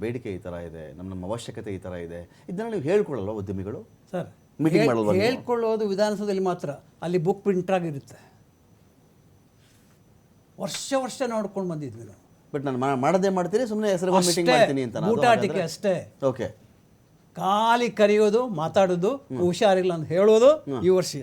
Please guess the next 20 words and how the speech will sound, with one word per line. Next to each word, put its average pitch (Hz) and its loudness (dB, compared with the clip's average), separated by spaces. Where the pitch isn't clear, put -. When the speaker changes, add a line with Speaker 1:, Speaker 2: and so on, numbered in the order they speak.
Speaker 1:
ಹ್ಮ್. 120 -6
Speaker 2:
ಹುಷಾರಿಲ್ಲ 180 0
ಅಂತ 156 -2
ಹೇಳೋದು, 226 2
Speaker 1:
ಹ್ಮ್. 131 -8
Speaker 2:
ಸುಮ್ನೆ 277 2
Speaker 1:
ಹ್ಮ್. 127 -4
Speaker 2:
ಅದ್ರ 180 -2
ಬುಕ್ಕಲ್ಲಿ 220 0
ಪ್ರಿಂಟ್ 180 2
ಆಗಿರುತ್ತೆ. 147 -8
Speaker 1:
ಹ್ಮ್. 113 -6
Speaker 2:
ಇದು 175 -2
ನಾವು 165 -2
ನೋಡಿದ್ವಿ, 160 -4
Speaker 1:
ಓಕೆ. 101 -8
Speaker 2:
ಪ್ರಾಕ್ಟಿಕಲಿ 220 -4
ನೋಡಿದ್ವಿ. 120 -8
Speaker 1:
ಹ್ಮ್. 113 -6
Speaker 2:
So 269 4